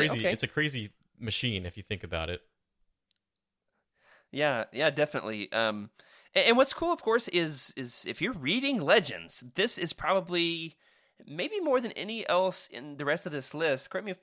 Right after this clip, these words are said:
Speaker 2: you think I'm wrong here, Freddie. I think this one might be the most consequential to the overall story of Legends.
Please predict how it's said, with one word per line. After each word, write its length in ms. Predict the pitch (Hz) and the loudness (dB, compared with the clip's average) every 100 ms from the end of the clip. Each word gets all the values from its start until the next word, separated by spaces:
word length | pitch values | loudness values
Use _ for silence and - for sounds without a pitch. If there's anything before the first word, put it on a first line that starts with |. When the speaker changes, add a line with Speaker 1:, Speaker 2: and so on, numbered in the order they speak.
| - | -10
Speaker 2:
you 60 | |
think 180 | 131 147 | -10 -6
I'm 120 | 127 123 | -4 -2
wrong 180 | 147 | -2
here, 160 | 151 117 | -4 -8
Freddie. 380 | - 113 117 - _ _ - | -6 -4 -4 -8 _ _ 0
I 60 | 226 | 0
think 140 | 285 | 0
this 140 | 302 | 0
one 120 | 226 165 | 0 0
might 220 | 156 151 | 0 0
be 120 | 160 | -6
the 120 | 139 | -6
most 320 | 127 131 135 | -2 -2 -2
consequential 600 | - 127 123 127 127 127 113 | -2 -4 -2 -6 -6 -6 -8
to 200 | - 123 | -8 -6
the 140 | 117 - | -6 -2
overall 560 | 139 135 139 127 117 | -2 0 4 4 4
story 580 | 113 - - 113 92 73 | 0 -6 -6 -6 -6 -10
of 140 | 82 90 | -10 -8
Legends. 520 | 76 - 50 - | -8 -8 -14 -16